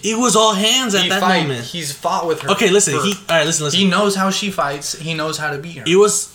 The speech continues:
Speaker 1: surprise attack, so Wonder Woman already had the upper hand with that.
Speaker 2: Don't even matter.
Speaker 1: Wonder Woman is a demigod, bro.
Speaker 2: Don't even matter. It's Batman.
Speaker 1: She's, she's lived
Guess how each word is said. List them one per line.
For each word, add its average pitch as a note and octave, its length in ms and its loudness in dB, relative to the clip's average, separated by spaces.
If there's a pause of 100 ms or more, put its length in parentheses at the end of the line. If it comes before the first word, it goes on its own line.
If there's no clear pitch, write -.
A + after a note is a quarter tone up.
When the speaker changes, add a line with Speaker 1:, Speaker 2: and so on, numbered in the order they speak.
Speaker 1:
surprise F#3 600 2
attack, D3 320 -2
so B2+ 180 -2
Wonder D#3 240 0
Woman E3+ 200 2
already D3+ 240 2
had C#3+ 180 0
the C#3 60 0
upper C3 140 -8
hand C#3 160 -2
with B2+ 120 -8
that. - 180 -10 (400)
Speaker 2:
Don't F#3 120 -14
even B2+ 140 -16
matter. C#3+ 300 -12
Speaker 1:
Wonder G3 280 4
Woman G#3+ 240 4
is F3 100 4
a D#3 60 2
demigod, D3+ 720 0
bro. C3+ 260 0 (180)
Speaker 2:
Don't D3 160 -12
even B2 120 -18
matter. D3 280 -12
It's - 100 -18
Batman. F#3 200 -10
Speaker 1:
She's, G#3 400 0
she's G#3+ 280 2
lived G#3 340 2